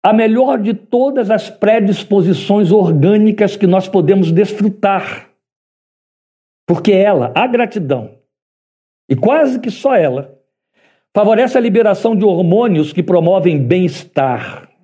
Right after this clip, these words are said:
Eu estou falando da dopamina. O que é que a dopamina, encharcando o seu cérebro, ela produz como reações químicas e respostas de bem-estar físico?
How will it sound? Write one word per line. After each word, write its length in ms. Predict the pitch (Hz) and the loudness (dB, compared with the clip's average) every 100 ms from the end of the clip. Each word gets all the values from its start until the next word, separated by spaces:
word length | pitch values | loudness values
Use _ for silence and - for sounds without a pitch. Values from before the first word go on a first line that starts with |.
| - | -8
Eu 80 | 127 | -4
estou 160 | 165 | -2
falando 260 | 170 170 170 | 0 0 0
da 80 | 156 | 0
dopamina. 840 | 190 196 175 165 160 123 - - _ _ _ _ _ _ _ - - | 0 0 0 2 0 -2 -6 -14 _ _ _ _ _ _ _ -20 -4
O 40 | |
que 80 | 311 | 0
é 20 | |
que 80 | 285 | 2
a 40 | |
dopamina, 720 | 208 - 185 180 202 196 190 - - _ _ 214 | 2 2 2 2 2 0 -4 -12 -20 _ _ 0
encharcando 1400 | 214 202 - 175 143 - - 180 190 165 139 127 107 - | 0 0 0 0 0 -4 -2 2 2 2 0 -2 -4 -6
o 80 | 135 | -4
seu 220 | - 117 | 0 -2
cérebro, 680 | 117 - 175 143 110 104 - - _ - | -2 0 0 0 -2 -4 -10 -18 _ -2
ela 200 | 185 214 | 0 0
produz 920 | 226 214 143 120 185 190 170 - - _ _ | 2 2 2 2 2 2 -2 -10 -20 _ _
como 240 | 180 185 156 | 0 2 2
reações 680 | 131 240 208 - 208 190 - | 2 2 0 0 0 0 0
químicas 500 | 208 262 254 214 175 | 2 4 2 2 0
e 40 | |
respostas 840 | 180 180 - - 190 202 - 185 | 0 0 -2 -2 0 0 -2 0
de 120 | 147 160 | 2 2
bem-estar 540 | 175 170 - 165 147 | 2 0 -2 -4 -6
físico? 580 | - 127 104 - - | -6 -4 -4 -8 -20